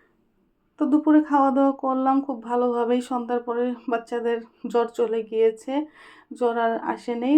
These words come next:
তো আলহামদুলিল্লাহ, দুজনই সুস্থ হয়ে গিয়েছে। রাত্রে থেকে শুরু হয়েছে আমার জ্বর, কেন জানি না আমার হঠাৎ করে জ্বর চলে আসলো। কোনো সিমটম ছিল না, কিচ্ছু ছিল না, কোনো খারাপ লাগা ছিল না, কিন্তু কোথা থেকে হুড়মুড়িয়ে জ্বর এসে পড়েছে।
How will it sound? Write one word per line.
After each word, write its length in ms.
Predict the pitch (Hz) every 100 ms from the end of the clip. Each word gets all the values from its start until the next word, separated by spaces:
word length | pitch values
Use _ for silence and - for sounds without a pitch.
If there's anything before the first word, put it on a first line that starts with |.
| 311
তো 60 | 240
আলহামদুলিল্লাহ, 600 | 233 233 226 233 226 240
দুজনই 440 | 226 220 226 233
সুস্থ 300 | 226 226 214
হয়ে 260 | 226 226 226
গিয়েছে। 420 | 220 226 220 - 269
রাত্রে 380 | 233 233 233 269 254
থেকে 240 | 247 247
শুরু 220 | 240 240
হয়েছে 300 | 240 240 226 233
আমার 340 | 226 220 226 202
জ্বর, 240 | 214 233
কেন 240 | 262 247 240 240
জানি 220 | 233 233
না 120 | 233
আমার 220 | 226 233 233
হঠাৎ 260 | 226 220 -
করে 180 | 226 220
জ্বর 200 | 220 202
চলে 240 | 202 220 220
আসলো। 320 | 208 - 269 330 - - -
কোনো 160 | 262 269
সিমটম 380 | 277 262 269 269
ছিল 180 | 269 254
না, 120 | 254
কিচ্ছু 320 | 254 247 247 269
ছিল 200 | 269 254
না, 120 | 247 254
কোনো 200 | 247 247
খারাপ 280 | 247 240 240
লাগা 200 | 240 240
ছিল 220 | - 226 226
না, 120 | 247 302
কিন্তু 260 | 277 247 247
কোথা 240 | 240 233 233
থেকে 240 | 240 240
হুড়মুড়িয়ে 500 | 233 233 233 233 233
জ্বর 220 | 226 220 220
এসে 180 | 220 226
পড়েছে। 420 | 208 214 214